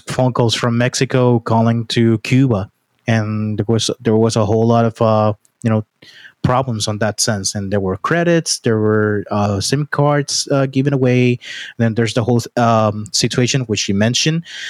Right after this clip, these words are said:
um, people actually hacking your sim card or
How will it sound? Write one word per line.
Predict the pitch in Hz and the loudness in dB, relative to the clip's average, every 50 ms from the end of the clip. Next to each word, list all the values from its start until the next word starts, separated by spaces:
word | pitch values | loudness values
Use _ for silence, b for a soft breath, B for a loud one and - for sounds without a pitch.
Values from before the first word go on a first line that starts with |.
| B B B | B B B
um, | 123 120 117 113 113 113 113 117 - _ B B B B B B B B _ _ _ _ _ _ _ _ _ _ _ _ - | 0 2 2 2 0 -2 -6 -10 -14 _ B B B B B B B B _ _ _ _ _ _ _ _ _ _ _ _ -2
people | 131 127 - 147 143 143 143 - - | 0 0 2 2 2 2 2 0 0
actually | 127 135 131 - 135 131 135 131 - _ _ _ _ - | -2 -2 -2 0 0 2 2 0 -2 _ _ _ _ -6
hacking | - - - - - 135 131 127 - - 143 143 147 151 147 143 123 | -4 -2 0 0 0 0 -2 -4 -2 -2 -2 0 0 -2 -2 -2 0
your | 120 120 117 | 0 2 2
sim | 110 - - 123 117 120 | 0 0 0 0 -2 -2
card | 117 - 143 143 147 151 147 - | -2 0 0 0 0 -2 -2 -2
or | - 123 127 131 131 123 117 120 123 131 131 | 0 2 2 2 2 2 2 2 0 0 -2